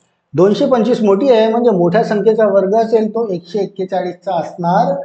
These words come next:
नाही. राईट, चला याला पण सॉल्व्ह करून घेऊया की इथे दोघांची एक पेअर केली, शिल्लक असलेली ही पेअर.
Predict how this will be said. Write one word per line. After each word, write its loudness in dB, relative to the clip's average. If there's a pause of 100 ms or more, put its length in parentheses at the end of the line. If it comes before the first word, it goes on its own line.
(280)
नाही. -10 (1300)
राईट, 0 (140)
चला -2 (140)
याला 4
पण -4
सॉल्व्ह 0
करून -2
घेऊया 0 (1500)
की 4 (580)
इथे 2
दोघांची 2
एक -2
पेअर 2
केली, -6 (180)
शिल्लक 0
असलेली -2
ही 0
पेअर. -8